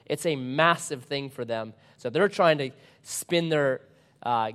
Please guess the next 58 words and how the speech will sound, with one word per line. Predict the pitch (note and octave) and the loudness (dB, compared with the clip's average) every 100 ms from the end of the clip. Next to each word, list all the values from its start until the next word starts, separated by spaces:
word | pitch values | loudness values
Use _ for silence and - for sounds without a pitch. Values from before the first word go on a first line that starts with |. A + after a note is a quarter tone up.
| B2 | -12
gears | A2+ F3+ F3+ D#3+ | -2 2 2 2
up | D3+ C3+ | -2 -2
as | - | -10
quick | - B2 | -10 -8
as | A#2+ | -10
possible. | - A2+ G2+ A#2+ A2 | -6 -6 -6 -12 -12
So | - | -6
we're | E3 | -4
gonna | D3 | -2
give | D#3 | -2
them | E3 | 0
a | D#3+ | 2
lot | D#3+ | 2
of | D3+ | 0
grace | C#3 C#3+ C#3+ | -2 -2 -4
and | C#3 | -8
try | C3 | -10
to | A2+ | -10
help | - D3+ D3 | -4 0 0
them | D3+ C#3+ | -2 -8
through | C#3 C3+ | -8 -8
this. | B2+ A#2+ C3 - _ _ _ | -4 -6 -6 -20 _ _ _
So | _ A#2+ | _ -8
if | B2 | 0
you're | F3 | 0
saying, | D#3+ F#3+ D3+ | 2 -2 2
"Hey, | G#3 | 4
why | F#3 | 4
aren't | A3 | 2
we | G#3+ | 0
doing | F#3 G3+ | -4 -4
more?" | F#3 F#3 F3+ | 0 0 0
Well, | D3 D3+ | 0 -2
we're, | C#3 D3 _ | -2 -8 _
we're, | C#3 C3+ C#3+ C#3+ _ _ _ | -8 -6 -6 -10 _ _ _
we're | B2+ | -12
trying | - E3 C3 A#2 | -2 0 -2 -6
to. | A2 F#2+ _ _ _ | -16 -18 _ _ _
But | B2+ B2 | -6 -6
it | B2 | -4
really | D#3 E3+ | -4 -4
kind | E3+ C#3+ | -4 -8
of | A2+ _ _ _ | -8 _ _ _
shocked | - - F#3 E3 - - | -16 2 6 6 2 -6
them | C#3 B2+ C3 | -4 -4 -6
in | C#3+ | -8
the | B2+ | -8
best | A#2 A#2+ - | -4 -4 -4
way | A#2 G#2+ | -14 -12
possible. | - - - - - _ _ _ _ | -12 -12 -14 -20 -20 _ _ _ _
So | - | -8
we | C3+ | 0
had | F#3+ | 0
this | D#3 | 0
great | - D3+ D#3 F#3 G#3+ | -6 -4 4 6 6
launch. | C#3+ C3 C#3 - - - _ _ _ _ - | 4 2 0 -4 -12 -16 _ _ _ _ -10
Um, | A#2+ | -4
it's | C3 | -4